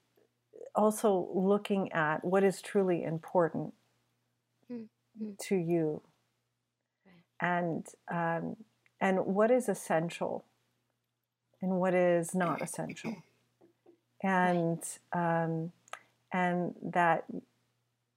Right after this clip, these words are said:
Speaker 1: for me, the journey became where I started to realize that I was focusing on lots of non-essential things.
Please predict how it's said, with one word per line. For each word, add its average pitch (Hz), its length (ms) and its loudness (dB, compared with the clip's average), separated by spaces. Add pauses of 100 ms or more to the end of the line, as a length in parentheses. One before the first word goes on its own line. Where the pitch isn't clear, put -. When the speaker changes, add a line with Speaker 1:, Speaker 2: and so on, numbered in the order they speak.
(920)
Speaker 1:
for 185 260 0
me, 220 320 4
the 175 140 2
journey 175 380 2
became 175 380 -4
where 165 120 0
I 165 60 0
started 170 420 0
to 170 100 -10
realize 165 720 -2
that 165 340 0 (600)
I 185 80 2
was 180 200 2
focusing 196 500 0
on 160 200 -2
lots 165 320 2
of 160 180 -6
non-essential 180 880 0
things. 156 600 -8